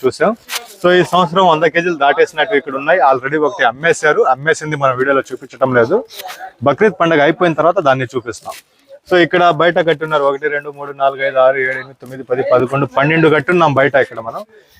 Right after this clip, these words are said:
ఇంకా లోపల మొ-, మొత్తం పద్దెనిమిది దాకా ఉన్నాయి. So, వాటికి సంబంధించిన పిల్లలు కూడా ఉన్నాయి, అంటే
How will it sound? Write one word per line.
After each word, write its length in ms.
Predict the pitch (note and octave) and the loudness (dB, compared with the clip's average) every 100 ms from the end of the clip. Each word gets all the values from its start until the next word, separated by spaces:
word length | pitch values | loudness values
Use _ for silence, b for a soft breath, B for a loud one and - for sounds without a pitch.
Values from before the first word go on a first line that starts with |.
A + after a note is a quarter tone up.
| b C#3 | b -4
ఇంకా 140 | E3 D3+ | 2 4
లోపల 280 | D3+ D3+ D#3 D3+ D3 C#3 - C#3+ | 4 2 2 4 4 0 -6 -8
మొ-, 120 | C#3+ A2+ | -8 -4
మొత్తం 220 | C3+ - D#3+ C3+ | -4 -4 -4 -2
పద్దెనిమిది 360 | B2 D#3 D3 C#3+ | 0 0 2 2
దాకా 160 | C#3+ C#3 | 2 0
ఉన్నాయి. 200 | A#2 F#2 _ _ _ _ _ - | -8 -14 _ _ _ _ _ 0
So, 80 | D#3 D3+ | 2 4
వాటికి 260 | D3+ D3+ C#3+ | 4 2 -2
సంబంధించిన 400 | D#3+ F3 F3 D3+ D#3+ - | -2 -2 -2 -2 -6 -2
పిల్లలు 240 | E3 E3+ D#3+ | 0 2 4
కూడా 120 | D#3 | 2
ఉన్నాయి, 200 | C3+ A#2+ | 2 0
అంటే 160 | A#2+ | 0